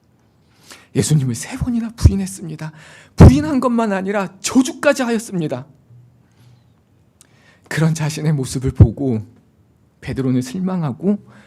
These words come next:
실패하였다고 하여 그가 있었던 옛 바닷가로 갔습니다. 그 바닷가에서 밤새 그물을 던졌는데 그 그물은 계속 실패의 그물이었습니다.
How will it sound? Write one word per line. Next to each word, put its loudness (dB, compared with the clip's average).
실패하였다고 2
하여 -8
그가 -8
있었던 -8
옛 -8
바닷가로 -12
갔습니다. -12
그 -6
바닷가에서 -8
밤새 -4
그물을 -2
던졌는데 -4
그 -8
그물은 -2
계속 -18
실패의 -8
그물이었습니다. -10